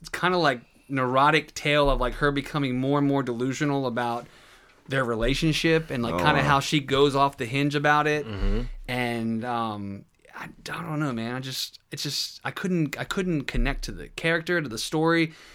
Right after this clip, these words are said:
Speaker 1: even to, like, the look of it. I almost, um, and this is not to meant to, s-, to say anything besides general curiosity. It's like, I almost feel like maybe you'll like it.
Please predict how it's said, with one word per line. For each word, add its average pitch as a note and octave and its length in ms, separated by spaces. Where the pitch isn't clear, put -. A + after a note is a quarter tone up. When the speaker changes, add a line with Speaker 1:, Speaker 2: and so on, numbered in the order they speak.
Speaker 1:
even G#3 240
to, F#3+ 100
like, D#3 160
the A2+ 100
look A#2+ 260
of E3 100
it. F3 160
I F#3 120
almost, D4+ 360
um, F#3+ 180
and F#3+ 260
this F3+ 200
is F#3+ 120
not F#3 220
to F#3+ 60
meant E3+ 260
to, D3 60
s-, C#3+ 160
to C#3+ 380
say C#3+ 240
anything D3+ 480
besides C#3 480
general D3 260
curiosity. C3+ 600
It's A2+ 80
like, B2 160
I F3+ 120
almost B3+ 440
feel G#3+ 140
like F#3+ 160
maybe D#3+ 320
you'll D3+ 260
like D3 280
it. - 160